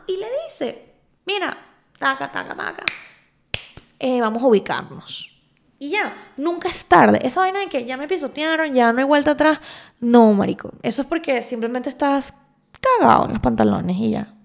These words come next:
Y lo digo así porque yo me he cagado en los pantalones, obviamente. <laughs> Y, y,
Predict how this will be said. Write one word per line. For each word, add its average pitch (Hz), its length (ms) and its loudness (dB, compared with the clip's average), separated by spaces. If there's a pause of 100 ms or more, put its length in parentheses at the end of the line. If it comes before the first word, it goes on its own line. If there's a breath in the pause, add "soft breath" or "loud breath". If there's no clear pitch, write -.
(800 soft breath)
Y 277 120 6
lo 254 100 10
digo 247 140 12
así 294 160 4
porque 359 320 4
yo 226 180 8
me 214 120 4
he - 20 2
cagado - 280 0
en - 60 0
los 202 100 0
pantalones, - 500 -2
obviamente. - 520 -2
<laughs> - 60 -4 (2000 loud breath)
Y, 320 520 0
y, 294 380 2